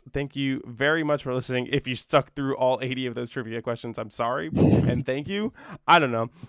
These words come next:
Speaker 1: You can check us
Speaker 2: Maybe
Speaker 1: streaming
Speaker 2: you learned
Speaker 1: live.
Speaker 2: something.
Speaker 1: You can check us out streaming live on Twitch at Twitch dot T V slash Game Sharks Podcast. We stream seven P M Eastern time on, uh, Thursday nights every week.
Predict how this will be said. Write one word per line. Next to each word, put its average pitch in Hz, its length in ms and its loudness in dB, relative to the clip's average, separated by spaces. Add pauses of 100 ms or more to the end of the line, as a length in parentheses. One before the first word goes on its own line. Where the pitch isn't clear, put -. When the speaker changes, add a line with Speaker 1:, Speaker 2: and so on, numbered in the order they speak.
(100)
Speaker 1:
You 175 80 -4
can 175 80 -4
check 196 140 -2
us 185 120 -4
Speaker 2:
Maybe 208 200 10
Speaker 1:
streaming - 80 12
Speaker 2:
you - 40 12
learned 220 140 12
Speaker 1:
live. 131 60 6
Speaker 2:
something. 104 460 -2
Speaker 1:
You 156 100 -4
can 160 120 0
check 156 160 0
us 151 100 -6
out 143 160 2
streaming 131 300 -4
live 117 380 0
on 113 200 -4
Twitch - 380 -4 (320)
at 120 260 2 (220)
Twitch - 340 -2
dot 143 260 4
T 143 240 -6
V 131 460 -2
slash 117 460 0 (100)
Game 135 320 -4
Sharks 135 680 0 (360)
Podcast. 156 720 -2 (300)
We 123 100 -10
stream 123 540 -8
seven 139 500 -2
P 135 240 -6
M 139 380 -4 (180)
Eastern 143 380 -6
time 139 480 -4
on, 110 720 -8 (260)
uh, 113 340 -4
Thursday 156 380 0
nights 98 320 -10
every 117 220 -4
week. - 260 -12